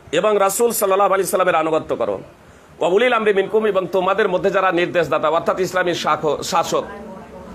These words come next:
কেউ কেউ বলেছেন এখানে ওলামায়ে কেরাম, যেহেতু তারাও সৎ কাজের আদেশ এবং অসৎ কাজে বাধা প্রদান করেছেন। তো ইসলামী শাসক হোক অথবা ওলামায়ে কেরাম,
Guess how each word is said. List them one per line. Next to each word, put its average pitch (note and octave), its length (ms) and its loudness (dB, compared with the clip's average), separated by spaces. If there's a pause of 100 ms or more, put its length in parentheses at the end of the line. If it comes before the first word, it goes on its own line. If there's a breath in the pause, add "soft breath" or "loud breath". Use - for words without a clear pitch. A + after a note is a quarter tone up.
(200)
কেউ G#3+ 160 2
কেউ A3 180 2
বলেছেন G3+ 380 0
এখানে F#3 320 -2
ওলামায়ে E3+ 460 0
কেরাম, B2+ 300 -2 (180)
যেহেতু F3+ 200 -4
তারাও F3 220 2
সৎ E3 240 -4
কাজের D#3 180 0
আদেশ D#3 220 -2
এবং D#3 180 0
অসৎ D3 200 -4
কাজে D3+ 140 -2
বাধা C#3+ 260 -2
প্রদান C3+ 300 -2
করেছেন। C3 400 -4 (1800 loud breath)
তো F3+ 120 2
ইসলামী G3 360 0
শাসক G#3 400 0
হোক A3 160 2 (320)
অথবা G3 260 0
ওলামায়ে F3 440 0
কেরাম, A#2+ 300 -2